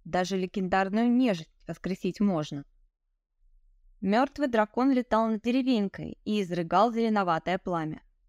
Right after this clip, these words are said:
Похоже, друзья вдохновились известием о прибытии делегации. Только не подозревали, что я одного из наших гостей притащу сюда, иначе не стали бы так измываться, изображая полуразложившийся труп,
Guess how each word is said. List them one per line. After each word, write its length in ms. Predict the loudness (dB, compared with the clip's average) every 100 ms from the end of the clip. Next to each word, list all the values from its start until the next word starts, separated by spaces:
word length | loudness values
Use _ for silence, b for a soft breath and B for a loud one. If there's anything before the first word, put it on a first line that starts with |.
| -4 -4
Похоже, 360 | 0 0 2
друзья 420 | -2 -2 0 0
вдохновились 720 | 0 -2 0 2 2 2 0 -4
известием 580 | -4 0 0 0 0 0
о 60 |
прибытии 440 | 0 -2 -2 -4 -2
делегации. 920 | 0 0 4 2 2 _ -14 -14 -14 _ _ _ _ _ _ _ 0
Только 280 | 0 2
не 120 | -2 0
подозревали, 640 | -2 -2 0 2 2 0
что 220 | -2 -4
я 180 | -2 0
одного 460 | 0 0 0 2 -2
из 100 | 0
наших 400 | -2 -2 -8 -6
гостей 380 | -6 -4 -2 -2
притащу 500 | -2 -2 -2 -4 -6
сюда, 460 | -6 -4 -4 -6 _ -4
иначе 420 | 2 2 0 -2
не 120 | -2
стали 380 | -2 2 4 2
бы 140 | 0
так 240 | -2 -2 -4
измываться, 720 | -6 0 0 2 -2 -2 -20 -20 _ _ _ -6
изображая 880 | 0 2 2 0 2 2 2 0 -4 _
полуразложившийся 1120 | -4 -2 0 -2 0 0 0 -10 -10 -6 -4
труп, 320 | -4 -6 -8